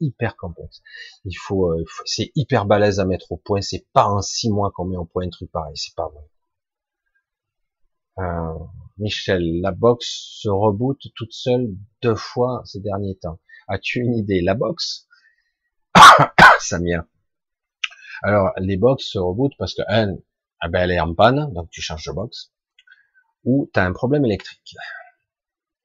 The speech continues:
Alors, parfois aussi, c'est vrai que ça peut être eux qui rebootent le système. Mais deux fois ces derniers temps, alors, euh, moi, ce que je te conseille de faire,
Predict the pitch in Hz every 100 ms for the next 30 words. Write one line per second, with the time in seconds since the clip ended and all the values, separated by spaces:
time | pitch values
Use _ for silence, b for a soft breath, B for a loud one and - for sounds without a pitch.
0 | _ _ _ _ _ - - _ - 87
1 | 82 _ _ - - - 147 139 - 135
2 | 135 85 78 98 - 98 87 92 - -
3 | 117 117 - 90 87 101 110 87 - -
4 | - 69 _ _ _ _ _ _ _ _
5 | _ _ _ - 90 85 87 98 127 107
6 | - 113 110 - 87 90 82 78 71 107
7 | 120 127 _ - 104 104 - 92 87 98
8 | 135 - - 113 - 107 101 95 - 98
9 | 90 85 - 127 139